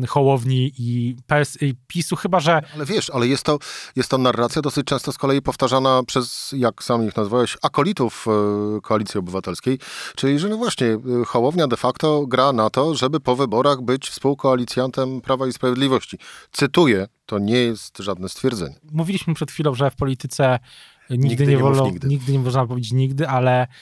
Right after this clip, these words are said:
Speaker 1: no nie wyobrażam sobie takiej koalicji, y, zawartej przez Szymona Hołownię. A co do P S L-u, tutaj sprawa jest trochę bardziej złożona, no bo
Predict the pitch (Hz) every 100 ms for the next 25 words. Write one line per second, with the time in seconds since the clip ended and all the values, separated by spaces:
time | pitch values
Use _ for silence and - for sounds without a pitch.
0 | - _ - 151 151 156 151 143 - 127
1 | 131 - 127 - 131 120 117 - 120 117
2 | 117 117 113 110 110 107 110 131 127 123
3 | 117 - 123 113 - 110 104 95 117 147
4 | - - - - - 143 170 160 180 165
5 | 220 160 156 151 339 285 - 233 226 190
6 | - - 190 196 185 175 165 139 127 120
7 | 113 117 127 147 143